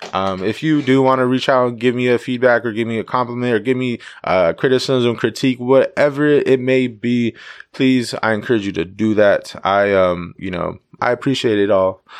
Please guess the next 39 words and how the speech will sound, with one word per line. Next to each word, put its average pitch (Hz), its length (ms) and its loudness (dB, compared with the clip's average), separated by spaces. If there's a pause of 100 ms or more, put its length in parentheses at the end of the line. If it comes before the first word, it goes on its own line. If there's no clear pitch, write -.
(140)
So 92 420 2 (240)
just, 135 220 2
you 131 80 4
know, 120 120 4
just 117 200 0
the 120 80 -2
simple 104 260 -2
fact 104 220 0
that 107 80 -4
you 101 60 0
guys 101 140 2
are 87 40 -6
taking 92 220 -2
the 85 60 -6
time 95 280 -4
to 82 40 -4
listen 95 340 -4
to 85 100 -6
this, 82 300 -6 (340)
it 117 100 2
really 135 220 4
means 104 200 -4
a 90 60 -6
lot. 85 400 -4
So 92 440 -2 (960)
I, 107 280 -6
I 104 100 -2
continue, 117 600 -2
I 107 180 2
strive 123 360 0
to 123 80 -6
continue 110 420 -2
to 104 100 0
do 107 180 0
what 101 120 2
I'm 95 200 -2
doing 95 340 -2 (380)
and, 90 280 -2
uh, 82 340 -4